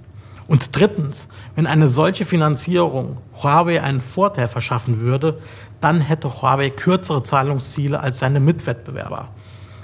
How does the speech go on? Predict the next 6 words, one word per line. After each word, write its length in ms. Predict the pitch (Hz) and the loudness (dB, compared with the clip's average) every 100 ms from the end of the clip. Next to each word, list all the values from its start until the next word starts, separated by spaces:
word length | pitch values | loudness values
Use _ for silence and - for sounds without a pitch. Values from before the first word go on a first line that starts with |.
| - | 0
Aber 460 | 156 180 - - - - - - | 4 4 2 -8 -16 -20 -16 -2
die 80 | 131 | 2
durchschnittlichen 800 | 185 208 208 170 180 156 135 | 4 4 4 0 -2 0 0
Fristen 380 | 127 165 - 147 | 2 2 0 0
der 100 | 131 | 0
Forderungen 600 | 127 143 160 147 143 139 | 2 2 4 2 2 -2